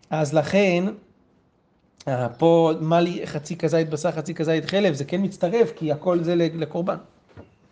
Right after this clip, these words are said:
בסדר. ובמנחה, מנחות של סולת וכל זה, אף על פי שכולה קיימת, לא יזרוק. כן? מהבשר והחלב לא נשאר.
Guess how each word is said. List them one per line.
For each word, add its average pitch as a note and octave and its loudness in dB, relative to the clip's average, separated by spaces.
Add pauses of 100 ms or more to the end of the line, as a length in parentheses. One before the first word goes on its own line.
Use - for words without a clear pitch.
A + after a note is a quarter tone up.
(140)
בסדר. - -12 (680)
ובמנחה, G3 6 (1300)
מנחות E3+ -2 (460)
של B2+ -8
סולת F3+ 0
וכל D3+ -2
זה, B2+ -10 (400)
אף F#3 4
על F#3+ 8
פי D#4+ 0
שכולה B3 2
קיימת, B3+ 2 (1500)
לא F#3+ 8
יזרוק. D#3+ 0 (1160)
כן? F3 0 (1200)
מהבשר G3 6
והחלב A3 4
לא G#3 4
נשאר. D3 0